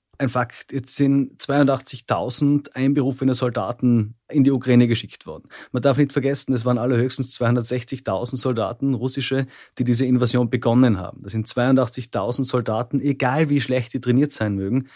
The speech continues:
einfach massiv viel Truppenstärke. Und insofern, man sollte Putin und die Russen jetzt einfach noch nicht unterschätzen.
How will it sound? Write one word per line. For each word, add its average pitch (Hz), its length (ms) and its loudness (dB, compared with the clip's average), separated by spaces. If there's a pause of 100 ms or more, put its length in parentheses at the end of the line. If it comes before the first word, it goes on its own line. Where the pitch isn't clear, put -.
(260)
einfach 127 320 0
massiv 131 600 -2
viel 135 480 -2
Truppenstärke. - 720 -8 (680)
Und 127 160 -2
insofern, 139 720 2 (640)
man 135 100 0
sollte 147 360 2
Putin 156 420 -4
und 123 160 -2
die - 40 -2
Russen 135 580 -4
jetzt 117 260 -10
einfach 131 280 -4
noch 120 160 -6
nicht 131 340 -4
unterschätzen. - 640 -8